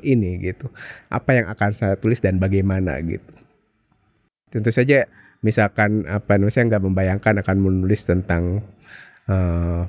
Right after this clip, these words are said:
perang atau apa namanya, dengan, eh,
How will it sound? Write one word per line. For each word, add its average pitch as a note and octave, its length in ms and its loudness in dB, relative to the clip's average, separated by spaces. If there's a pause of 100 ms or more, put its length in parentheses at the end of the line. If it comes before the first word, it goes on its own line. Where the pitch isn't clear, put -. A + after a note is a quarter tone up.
(140)
perang B2 560 0
atau F#2 320 -2
apa - 240 -4
namanya, G#2 880 2
dengan, F#2+ 880 2
eh, F2+ 720 0